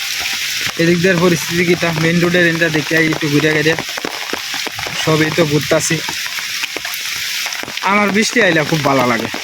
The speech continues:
আমার বৃষ্টিতে মনে করুন যে বৃষ্টির মধ্যে কিন্তু আপনার ওই মাছ টাছ ধরে বালা। বৃষ্টির মধ্যে আমি আপনার জালি,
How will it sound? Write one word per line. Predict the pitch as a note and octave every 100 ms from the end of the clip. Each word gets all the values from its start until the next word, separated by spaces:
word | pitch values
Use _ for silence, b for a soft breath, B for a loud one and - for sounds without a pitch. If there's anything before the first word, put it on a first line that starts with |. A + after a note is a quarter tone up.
| D3
আমার | D#3 D#3
বৃষ্টিতে | F#3+ - F#3 F3+
মনে | E3+ F3
করুন | D#3+ D3 D3
যে | E3 - - - - - - - - - - - - - - B2 B2+
বৃষ্টির | G#3+ - A#3+
মধ্যে | A#3 F3 E3+
কিন্তু | F#3+ A3 A#3
আপনার | G#3 G#3+ G#3+ - - - - -
ওই | C#3+ C#3+ B2 B2
মাছ | F3 G#3 -
টাছ | G#3+ D3+
ধরে | E3+ E3 C3+
বালা। | G#2+ - - - - - - - - - - - - C3+
বৃষ্টির | G3 - A#3
মধ্যে | A3+ G3 G3
আমি | G3 G#3
আপনার | G3 G3 F#3 - - - - - D3+
জালি, | G3+